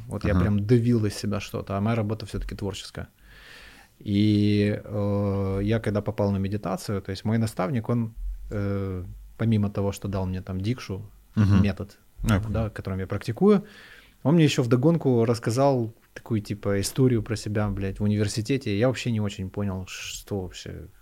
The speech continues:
Speaker 2: Мгм.
Speaker 1: какого хера, знаешь, типа.
Speaker 2: <laughs>
Speaker 1: Он рассказал о том, что, э, все произойдет вовремя.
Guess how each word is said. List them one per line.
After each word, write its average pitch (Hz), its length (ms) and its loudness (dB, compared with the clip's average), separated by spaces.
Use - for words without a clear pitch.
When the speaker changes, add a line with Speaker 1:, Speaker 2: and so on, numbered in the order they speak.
Speaker 2:
Мгм. 87 300 2
Speaker 1:
какого - 320 -8
хера, 92 280 -10
знаешь, 98 280 -10
типа. 120 160 -16
Speaker 2:
<laughs> - 500 0
Speaker 1:
Он 117 440 4
рассказал 139 440 6
о 107 40 0
том, 113 180 0
что, 98 1200 0
э, 101 140 -8
все 170 180 6
произойдет 131 420 6
вовремя. 101 440 0